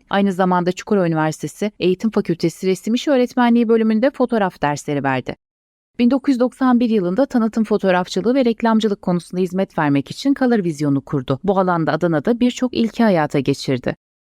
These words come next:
Bin dokuz yüz elli beş doğumlu ve iki kız çocuğu babası olan Özgen Özgenel, bin dokuz yüz doksan beş yılının Kasım ayında Adana Fotoğraf Amatörleri Derneği kursiyerleri için düzenlenen uygulama gezisinde geçirdiği trafik kazasında on iki arkadaşıyla birlikte genç yaşta aramızdan ayrıldı.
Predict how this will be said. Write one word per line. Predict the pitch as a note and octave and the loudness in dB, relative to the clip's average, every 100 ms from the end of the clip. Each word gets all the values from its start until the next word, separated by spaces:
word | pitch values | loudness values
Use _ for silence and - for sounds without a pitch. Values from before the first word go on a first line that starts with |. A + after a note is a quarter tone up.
| - | -2
Bin | B3+ | 2
dokuz | D#4 - F4 | 2 0 0
yüz | D4+ | 2
elli | C#4 | 2
beş | D4+ C#4+ | 2 0
doğumlu | C4+ B3+ A#3+ D4+ | 0 2 2 2
ve | - | -4
iki | - C4 | -4 -2
kız | D#4 - | -2 -4
çocuğu | C4+ F#3 F#3+ F3 | -4 -2 0 0
babası | E3 E3+ - E3 | 0 -2 -2 -2
olan | D3+ D3 - | 0 0 0
Özgen | G3 - A3 | -4 -2 0
Özgenel, | A3 F#3+ E3 C#3+ G3+ | 0 0 0 0 0
bin | A3+ A3 | 2 2
dokuz | G#3+ A#3 | 2 0
yüz | |
doksan | A3+ A3 A#3+ A3+ | 0 0 0 2
beş | A#3 - | 0 0
yılının | G#3 G#3 B3+ | 0 2 2
Kasım | B3 - A3 | 0 -2 -2
ayında | F#3+ E3 D#3 | 0 0 -2
Adana | - G3+ G#3+ | 0 0 0
Fotoğraf | G#3 G3+ G#3 G#3 | -2 -2 -2 0
Amatörleri | G3+ F#3 F#3+ F#3 F#3 F3+ | -2 0 0 0 0 -2
Derneği | F#3 F3 F3 E3+ | -2 0 -2 -2
kursiyerleri | - F3+ - F#3 E3+ E3+ D#3+ | -4 -6 -2 -2 0 0 -2
için | - E3 | -4 -6
düzenlenen | D#3+ D#3+ D#3+ D#3 D3 F3+ A#3 | -4 -2 0 0 2 0 0
uygulama | F#3 D#3+ E3+ E3 | 0 2 2 2
gezisinde | D3 D#3 D#3+ - F#3+ A#3+ | 0 -2 -4 -8 -2 0
geçirdiği | A3 - D#3+ C3+ C#3+ | 0 -2 -4 0 -2
trafik | F3+ F3 - C4 | 0 -2 0 -2
kazasında | D4+ C4 A#3+ A3+ - G3+ | -2 0 0 -2 -2 0
on | A3+ | 2
iki | B3 B3 | 2 2
arkadaşıyla | G3 - F3 F3+ - D#3 C#3+ | 0 0 -2 -4 -2 -4 -2
birlikte | E3+ E3 - F3+ | -2 -2 -2 0
genç | B3 C#4 - | 2 2 2
yaşta | A3+ - G#3+ | -2 0 -2
aramızdan | G3 F#3 - F#3 | 0 -2 -2 -2
ayrıldı. | E3 D3 C#3 B2 | 0 0 -2 -4